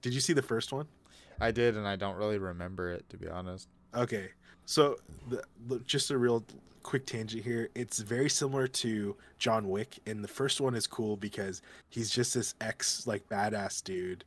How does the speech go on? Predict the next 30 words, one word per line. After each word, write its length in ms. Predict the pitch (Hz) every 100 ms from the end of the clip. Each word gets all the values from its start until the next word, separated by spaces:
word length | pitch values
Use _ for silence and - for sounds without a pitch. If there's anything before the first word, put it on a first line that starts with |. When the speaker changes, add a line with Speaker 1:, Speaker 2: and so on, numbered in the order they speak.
| - - _
Speaker 1:
who 400 | - 120 107 101 - - - _ _ -
people 260 | 123 123 120
fuck 300 | - 127 139
with 120 | 123
him, 220 | 107 104
and 120 | 98
they 80 | 104
don't 160 | 107 101
realize 580 | 113 107 101 98 - - -
that's 220 | 107 -
the 60 |
wrong 220 | 104 104 98
guy 140 | 98
to 60 | -
fuck 320 | - 131 -
with. 180 | - - _ _ _ _ _ _
But 160 | 123 113
the 60 | 113
Speaker 2:
Mm-hmm. 20 |
Speaker 1:
second 440 | 110 131 123 147 120
movie, 520 | 110 107 101 95 95 - _ _ _ - - _ _ _ -
it's 260 | 117 110
his 220 | 143 113 -
ex-partner 1000 | 120 123 - - 123 135 - 98 85 85 - - _ _ _ _ _ _
who 160 | - 123
he's 260 | 131 117
worked 260 | 113 131 135
with 100 | 127
for 200 | - 117
years 840 | 104 110 151 180 - - - -